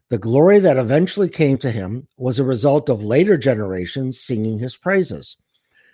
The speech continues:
Moses led the Israelites in spite of their best efforts to stop him,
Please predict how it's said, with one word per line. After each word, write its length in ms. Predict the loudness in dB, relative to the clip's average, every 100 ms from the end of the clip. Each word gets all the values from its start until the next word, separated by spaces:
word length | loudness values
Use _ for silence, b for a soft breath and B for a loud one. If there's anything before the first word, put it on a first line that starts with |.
| _
Moses 480 | 0 2 2 0 -4
led 200 | 0 0
the 140 | 0 0
Israelites 760 | 0 0 0 0 -2 -8 -14 -6
in 140 | -6
spite 380 | -6 -4 0 2
of 120 | 2
their 140 | 0
best 300 | 0 -4 -4
efforts 400 | -6 -6 -10 -12
to 100 | -12
stop 360 | -10 -6 -6 -6
him, 200 | -10 -12